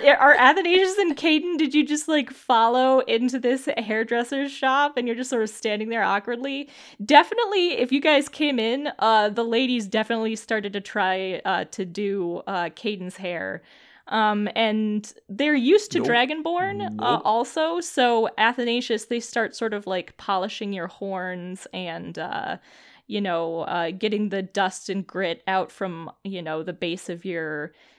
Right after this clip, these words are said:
Speaker 1: uh, your crest and everything, and, and working, uh,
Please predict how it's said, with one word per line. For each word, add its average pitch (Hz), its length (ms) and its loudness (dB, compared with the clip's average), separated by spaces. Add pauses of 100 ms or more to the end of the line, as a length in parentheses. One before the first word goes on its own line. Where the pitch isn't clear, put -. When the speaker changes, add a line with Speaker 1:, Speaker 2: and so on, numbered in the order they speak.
(220)
Speaker 1:
uh, 175 160 -12
your 170 200 -8
crest - 600 -4
and 185 120 -4
everything, 175 580 -6
and, 165 340 -10
and 175 200 -6
working, 180 640 -6
uh, 160 320 -4